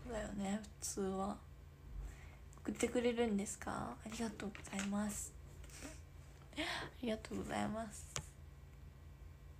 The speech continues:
清楚なお洋服を着て、椅子の上に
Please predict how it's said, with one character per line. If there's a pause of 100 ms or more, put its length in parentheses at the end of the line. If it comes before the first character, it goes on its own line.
(1900)
清
楚
な (420)
お
洋 (420)
服
を (1160)
着
て、
椅
子
の
上
に